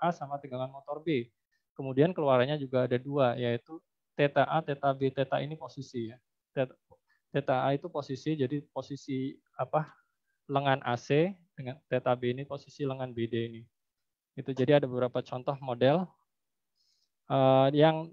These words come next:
direpresentasikan dalam yang pertama adalah differential equation, kemudian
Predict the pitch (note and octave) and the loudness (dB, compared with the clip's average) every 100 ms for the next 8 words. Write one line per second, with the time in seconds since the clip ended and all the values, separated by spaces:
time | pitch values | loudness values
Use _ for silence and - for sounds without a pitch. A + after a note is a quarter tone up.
0 | D#3+ C#3 C#3 C#3+ C#3 C3+ D3 F3 E3+ _ | 2 2 4 -2 -2 -2 2 0 0 _
1 | _ _ _ C3 B2+ D3 E3 E3 D3+ _ | _ _ _ 4 6 8 6 0 -14 _
2 | _ _ _ _ D#3 C#3+ C#3 D3 E3+ D#3+ | _ _ _ _ -6 -4 0 0 2 2
3 | C3+ D#3 D3 C3 C#3 B2+ C3+ B2+ B2 A#2+ | 6 6 4 -2 -6 -2 -2 -2 -8 -2
4 | E3 G3+ G3+ F#3+ D3 C3+ B2+ D#3 E3+ | 2 2 2 -4 -12 -8 2 4 4